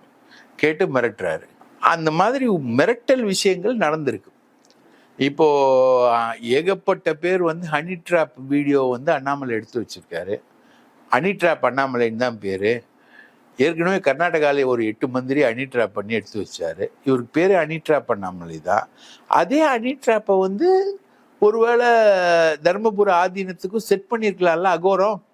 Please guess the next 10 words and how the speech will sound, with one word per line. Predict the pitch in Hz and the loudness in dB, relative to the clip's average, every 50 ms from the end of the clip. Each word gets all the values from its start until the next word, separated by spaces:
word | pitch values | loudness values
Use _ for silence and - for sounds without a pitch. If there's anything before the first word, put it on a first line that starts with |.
| _ _ | _ _
செட் | - - - 175 170 - | -4 -4 -4 -4 0 0
பண்ணிருக்கலாம். | 180 170 156 135 113 101 101 110 123 127 | 0 0 0 -2 -2 0 0 0 0 0
இதுல | 135 143 156 165 180 185 180 | -2 -2 0 2 2 2 2
வந்து | 170 175 185 190 214 180 | 2 0 0 -2 0 2
வழக்கறிஞர் | 139 127 139 160 165 - - 156 147 143 143 143 143 139 135 | 2 2 2 2 0 -2 -2 -2 -2 -2 -4 -4 -4 -2 -2
இருக்காங்க, | 135 135 - 135 131 127 131 135 139 139 131 123 117 | -4 -2 -2 -2 -2 -2 -4 -4 -2 0 2 2 0
அதிமுகவினர் | 127 139 - - 151 143 143 139 135 - - 131 127 127 131 127 127 123 | 0 -2 -2 -6 -6 -6 -4 -8 -6 -2 -2 0 0 -2 -2 -2 -2 -2
இருக்காங்க, | 123 131 135 127 123 127 127 123 - - | 0 0 -2 -2 0 -2 -4 -4 -4 -4
திமுகவினர் | 117 120 131 156 160 143 - 143 131 131 131 127 123 123 123 | -4 -2 -2 -2 -4 -2 0 2 2 2 2 0 -2 -4 -4
இருக்காங்க, | 120 120 127 123 123 127 | 0 0 -2 -2 -2 -8